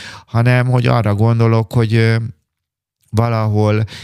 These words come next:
egy tisztulás, egy prioritásváltás, tehát hogy mi a fontos, valamilyen átalakulás, valamilyen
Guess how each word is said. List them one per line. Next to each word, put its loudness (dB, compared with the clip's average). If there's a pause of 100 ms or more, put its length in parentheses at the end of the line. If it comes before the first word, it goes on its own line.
(180)
egy -4
tisztulás, -2
egy -2
prioritásváltás, 0
tehát -2
hogy 0
mi 2
a 2
fontos, 0 (300)
valamilyen 0
átalakulás, 0 (200)
valamilyen 0